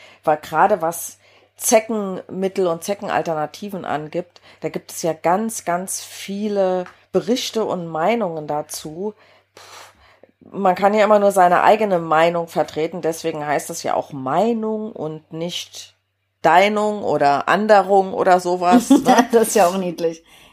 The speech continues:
Speaker 2: Ja, und man muss sich manchmal ein bisschen ausprobieren und, ähm, es gibt ja so viel, man kann dem Hund, es gibt inzwischen so,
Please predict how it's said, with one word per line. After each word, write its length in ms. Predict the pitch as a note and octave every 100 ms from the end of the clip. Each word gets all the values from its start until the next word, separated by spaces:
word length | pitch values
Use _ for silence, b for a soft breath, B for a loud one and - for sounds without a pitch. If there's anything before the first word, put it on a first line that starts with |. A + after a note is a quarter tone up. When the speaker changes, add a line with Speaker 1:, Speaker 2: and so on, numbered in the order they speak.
| b
Speaker 2:
Ja, 500 | E3 D#3 E3+ F#3+ F3+
und 260 | F3+ -
man 140 | G3 G#3+
muss 140 | C4+
sich 100 | D#4
manchmal 280 | C#4+ C4+ C#4
ein 60 | C4
bisschen 280 | C4 C4
ausprobieren 1040 | - D#3 G#3 C4+ - D#4+ A3 G#3+ F#3 F3 E3
und, 320 | F3+ F3 - b b b b -
ähm, 320 | F3 F3 F3
es 140 | F3 -
gibt 180 | C#4 D4
ja 80 |
so 140 | A#3 A#3
viel, 600 | A3+ - A#3+ C4+ C4+ C#4 B B B B
man 140 | F#3+
kann 180 | A3 G#3+
dem 140 | A3
Hund, 160 | A3 G#3+
es 100 | G3
gibt 140 | C4 G3
inzwischen 440 | G3+ G3+ A3 A3
so, 380 | G3 F#3+ E3+